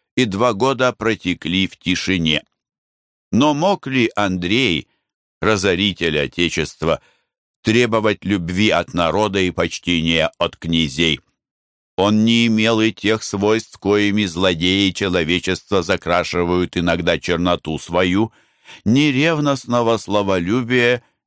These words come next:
ни великодушного мужества. Брал города, истреблял христиан руками моголов —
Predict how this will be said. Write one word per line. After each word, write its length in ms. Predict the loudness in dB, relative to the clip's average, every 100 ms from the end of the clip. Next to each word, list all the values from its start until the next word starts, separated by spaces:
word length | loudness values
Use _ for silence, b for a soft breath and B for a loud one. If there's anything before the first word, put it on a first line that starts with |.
| -8
ни 240 | -2 0
великодушного 1040 | 2 2 0 0 -2 0 -2 -2 -2 -2 -2
мужества. 720 | -2 -2 -2 -4 -2 -4 -4 _ _ _ _ 0
Брал 360 | 2 2 0
города, 640 | 0 0 0 0 0 2 0
истреблял 680 | -4 -4 -2 2 2 2
христиан 640 | 0 -4 -4 -2 0 0 0
руками 540 | -2 -2 0 0 0
моголов — 640 | 0 -2 0 0 0 -2